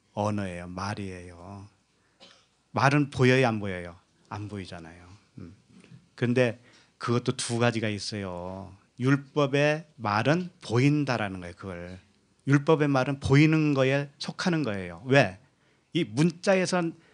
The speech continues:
형성된 말이잖아요, 그게. 그렇죠? 율법은 문자에서 나온 거란 말이에요. 그러니까 그것은 보이는 거예요. 그 말씀조차도 보이는 거란 말이에요. 그런데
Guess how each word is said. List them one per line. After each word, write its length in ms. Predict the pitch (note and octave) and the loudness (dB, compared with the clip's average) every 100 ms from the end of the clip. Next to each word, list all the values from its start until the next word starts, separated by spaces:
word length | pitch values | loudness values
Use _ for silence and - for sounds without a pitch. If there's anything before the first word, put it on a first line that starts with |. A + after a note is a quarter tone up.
| _ _ _ _ _ | _ _ _ _ _
형성된 720 | - G#3 G3+ F#3+ E3+ E3 E3 A2+ | 2 4 6 6 6 4 4 0
말이잖아요, 540 | G#2+ A#2 C3 A#2+ G#2+ | 2 2 2 0 -2
그게. 600 | G#2 G#2 F#2+ F#2 F#2+ G#2 F#2+ - _ _ _ _ | -6 -10 -10 -8 -8 -10 -12 -20 _ _ _ _
그렇죠? 360 | - D3 E3 G#3 - _ _ _ _ _ _ _ _ _ _ _ | -4 -2 0 -2 -6 _ _ _ _ _ _ _ _ _ _ _
율법은 460 | D3+ F3+ F#3 F3+ D#3+ | 0 0 2 2 2
문자에서 540 | A2+ D#3+ E3 G3+ E3+ | 2 0 4 4 4
나온 340 | F3+ D3+ C3+ D3+ | 4 6 6 4
거란 240 | C3 A#2 | 4 2
말이에요. 320 | A2 G2 F#2 | 0 -4 -6
그러니까 300 | F#2+ G3+ G3 | -2 0 0
그것은 580 | F3+ C#3 D#3 E3 F#3 G#3 G3 _ _ _ | -2 -2 -2 0 -2 -2 -4 _ _ _
보이는 440 | C#3+ D3 D3 C3+ | 6 8 8 4
거예요. 580 | A2+ G#2 G2+ A2 C3 F#2 - _ _ - - | 0 -4 -6 -8 -8 -12 -20 _ _ -20 -14
그 140 | - | -2
말씀조차도 800 | C3+ B2 A2+ B2+ C#3+ A#2 A#2+ A2+ | 0 2 2 4 2 2 0 -2
보이는 360 | - B2 B2+ A#2+ | 2 4 4 2
거란 260 | G#2+ F#2 E2+ | 0 -6 -10
말이에요. 420 | E2 F2 F2+ F#2+ _ _ _ _ - _ - - - _ _ _ _ _ _ _ - - - - - - - | -14 -14 -16 -16 _ _ _ _ -20 _ -16 -16 -20 _ _ _ _ _ _ _ -20 -20 -20 -20 -18 -20 -6
그런데 640 | - F#3+ F3+ F3+ F3+ G#2 | 4 6 8 6 4 2